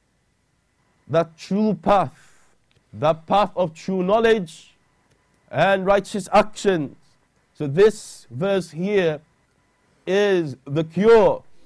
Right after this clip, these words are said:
for any the diseases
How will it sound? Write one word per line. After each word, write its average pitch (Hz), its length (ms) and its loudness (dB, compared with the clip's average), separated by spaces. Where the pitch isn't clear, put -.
for 185 540 4
any 143 240 -4
the 147 180 -8
diseases 147 1000 -8